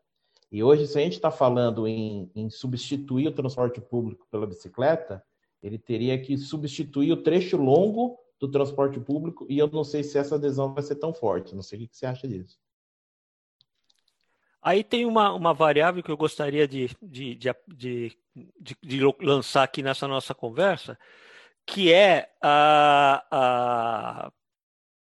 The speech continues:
Speaker 2: que tem a ver com a capacidade dessa, da nossa cidade de, eh, incorporar esses novas, o quanto ela tá preparada, vamos dizer assim, eh, quanto ela tá preparada pra, ah, eh, inco-, eh, essas mudanças que a gente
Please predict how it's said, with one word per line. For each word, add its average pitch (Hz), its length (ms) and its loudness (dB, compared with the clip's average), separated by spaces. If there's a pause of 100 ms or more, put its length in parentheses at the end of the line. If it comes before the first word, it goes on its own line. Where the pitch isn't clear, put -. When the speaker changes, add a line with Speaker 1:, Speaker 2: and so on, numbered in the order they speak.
(260)
Speaker 2:
que - 80 -10
tem 196 160 4
a 170 80 6
ver 175 140 4
com 185 300 4
a 165 200 6
capacidade 185 880 2
dessa, 180 280 2
da 151 160 4
nossa 151 300 0
cidade 160 600 0
de, 175 420 -4 (300)
eh, 165 240 0
incorporar 190 680 6
esses 151 340 -4
novas, 143 460 2 (140)
o 190 140 2
quanto 247 280 4
ela 233 120 6
tá - 160 2
preparada, 131 760 4
vamos 127 260 -8
dizer 123 300 -2
assim, 113 300 -10 (380)
eh, 123 180 2
quanto 208 240 -2
ela 202 120 4
tá 190 120 0
preparada 165 680 4
pra, 190 320 2 (240)
ah, 165 280 4
eh, 165 200 0
inco-, 180 280 -8
eh, 175 440 -4
essas 196 280 2
mudanças 214 640 4
que - 100 -2
a 220 60 2
gente 208 280 -4